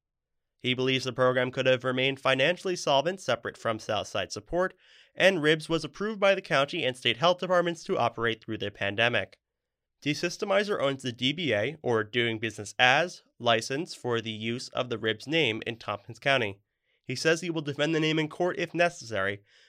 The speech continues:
but only wants to see the program renamed. Southside couldn't be reached for comment. Southside is planning on maintaining the volunteer and three paid staff at ribs,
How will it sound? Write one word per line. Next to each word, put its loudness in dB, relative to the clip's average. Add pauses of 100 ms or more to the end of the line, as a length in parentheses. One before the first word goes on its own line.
but 4
only 6
wants 0
to -12
see -6
the -2
program 2
renamed. -4 (1040)
Southside 6
couldn't -2
be -2
reached -2
for -2
comment. 0 (680)
Southside 4
is -4
planning 4
on 0
maintaining 0
the 2
volunteer 2
and -2
three -6
paid -4
staff 4
at -2
ribs, 0